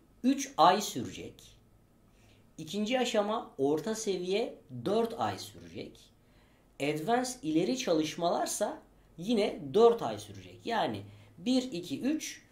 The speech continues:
üç, dört, dört şeklinde gidiyor arkadaşlar. Yaklaşık işte bir yıl falan gibi civarında sıfırdan sahnede çalacak kadar blues gitarist olabilirsiniz.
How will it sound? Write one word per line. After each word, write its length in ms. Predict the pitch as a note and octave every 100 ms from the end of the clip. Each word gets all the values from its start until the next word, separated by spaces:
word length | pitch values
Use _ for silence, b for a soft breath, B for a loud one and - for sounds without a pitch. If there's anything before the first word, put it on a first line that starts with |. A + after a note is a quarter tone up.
| b b _
üç, 300 | B3 B3 -
dört, 320 | A#3+ A#3 -
dört 200 | A3+ C4
şeklinde 560 | C4 - E3+ D3 B2+ A#2
gidiyor 340 | G#2 G2+ G2
arkadaşlar. 800 | F#2 E2 F#2 E2+ - - - - _ b b b
Yaklaşık 560 | - - D4 G#3+ F3+ B3+
işte 400 | - - A#3+ G3
bir 60 | B3+
yıl 200 | A3+ A3+
falan 380 | G#3 A3 A#3
gibi 220 | F#3+ D3+ C#3+
civarında 720 | E3 A3 F#3 D3+ C#3+ C#3+ - - -
sıfırdan 1000 | - - - D#4+ C#4 A#3+ E3+ F3+ - - - _ _ -
sahnede 680 | - - F#3+ F#3 F#3+ A3 C4
çalacak 540 | G#3+ G#3 G#3+ C4 C4
kadar 440 | F#3 D3+ B2 A2+ B2
blues 340 | F3 A#3+ G3
gitarist 440 | D#3+ D#3 B2 G#2+ -
olabilirsiniz. 920 | A2 A2 A2+ F3 G#3 - A#3+ C#4 -